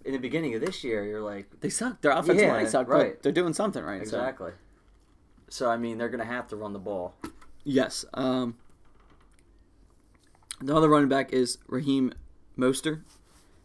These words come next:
Speaker 2: which didn't you just pick him up too <laughs>
Speaker 1: Yep.
Speaker 2: a couple weeks ago?
Speaker 1: <laughs>
Speaker 2: He's out for the remainder of the season with a broken forearm.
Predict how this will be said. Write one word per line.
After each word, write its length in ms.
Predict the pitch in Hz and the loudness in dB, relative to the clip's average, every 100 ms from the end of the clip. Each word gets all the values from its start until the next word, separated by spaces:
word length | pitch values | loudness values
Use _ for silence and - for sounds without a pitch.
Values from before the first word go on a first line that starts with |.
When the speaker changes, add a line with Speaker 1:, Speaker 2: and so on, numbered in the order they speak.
| _ | _
Speaker 2:
which 280 | 123 - - | -8 -8 -2
didn't 180 | 135 131 | 0 2
you 100 | 131 | 0
just 200 | 120 - | -2 -2
pick 140 | 131 | -2
him 120 | 127 | 2
up 180 | 127 131 | 0 0
too 360 | - 127 131 143 | 0 0 -2 -6
<laughs> 80 | 147 | -4
Speaker 1:
Yep. 100 | 160 | -4
Speaker 2:
a 140 | - | -4
couple 180 | - 147 151 | -8 -6 -4
weeks 160 | 165 | -2
ago? 220 | - 139 117 - - | 0 0 0 -6 -10
Speaker 1:
<laughs> 220 | 147 143 | -12 4
Speaker 2:
He's 180 | 156 147 | 8 10
out 160 | 147 | 8
for 60 | 139 | 6
the 80 | 127 | 0
remainder 260 | 131 131 | 2 2
of 40 | 123 | 0
the 40 | |
season 320 | - 135 120 | 0 0 2
with 120 | 123 113 | 0 -2
a 40 | |
broken 340 | - 123 120 | 0 0 0
forearm. 560 | 117 131 127 127 117 120 | -4 -2 0 -2 -4 -8